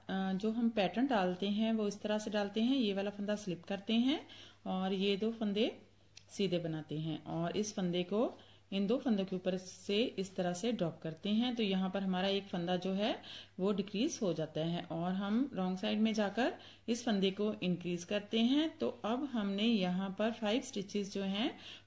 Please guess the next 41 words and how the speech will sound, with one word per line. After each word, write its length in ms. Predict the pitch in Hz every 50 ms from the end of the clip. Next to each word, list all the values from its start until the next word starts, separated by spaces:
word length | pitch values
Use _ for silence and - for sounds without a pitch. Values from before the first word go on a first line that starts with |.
| _
फाइव 220 | - 220 233 320 339
फंदे 340 | - 254 220 214 208 202 196
जो 140 | 196 196
हैं, 200 | 202 202 208 214
वो 420 | 220 202 185 190 202 240 311 359 - - - - - _ -
हमने 440 | 202 196 196 202 208 254 370 453 - - - - _ _ -
कम 180 | - 190 180 175
करने 300 | 175 175 160 156 160 156
हैं, 200 | 160 165 160 -
अ, 380 | 165 170 170 170 175 170 - -
करने 260 | 180 175 165 170 165
हैं, 180 | 175 180 180 165
डिक्रीज 340 | 180 175 175 190 220 254 -
करने 260 | - 247 220 220 233
हैं 120 | 240 233
रॉन्ग 200 | 226 220 220 220
साइड 260 | 220 247 233 233 214
में, 180 | 226 247 277 269
इसलिए 400 | 214 214 - - 214 214 220 226
हम 360 | 220 220 214 240 330 453 - - - - - - - 208
यहाँ 320 | 202 208 202 202 208 214
पर 280 | 208 233 240 285 - -
इस 180 | 226 233 - -
फंदे 340 | - 208 202 190 202 202 202
को 440 | 202 220 226 254 370 523 - - - - - _ _ _ _ _ _ - - _ _ _ _ _ _ _ _ _ _ _ _ _ _ _ -
जो 160 | 175 190 208 214
है 180 | 220 226 240
वो 200 | 233 220 220 247
डिक्रीज 460 | 240 220 214 220 185 208 262 294 - -
नहीं 240 | 196 190 185 180 165
करेंगे, 420 | - 165 165 160 160 160 165 175
क्योंकि 300 | 170 - 180 180 175 208
यहाँ 360 | 208 196 208 196 196 202 202
पर 220 | 190 202 214 240 -
अग-, 680 | - - 180 180 180 185 185 170 185 - - - -
अगर 240 | 175 180 196 208 214
डिक्रीज 420 | 208 185 180 - 175 185 190 190
कर 120 | - 220 208
दिया 320 | 185 190 214 226 240 254
तो 200 | 247 - 233 226
फिर, 360 | 226 - 220 226 269 392 -